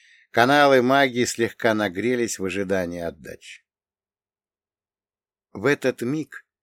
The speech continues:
воспоминания нахлынули волной. Она снова стала эфирархом, правителем эфира.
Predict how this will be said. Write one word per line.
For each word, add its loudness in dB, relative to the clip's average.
воспоминания -4
нахлынули -4
волной. -8
Она 0
снова 0
стала 2
эфирархом, -4
правителем 2
эфира. -6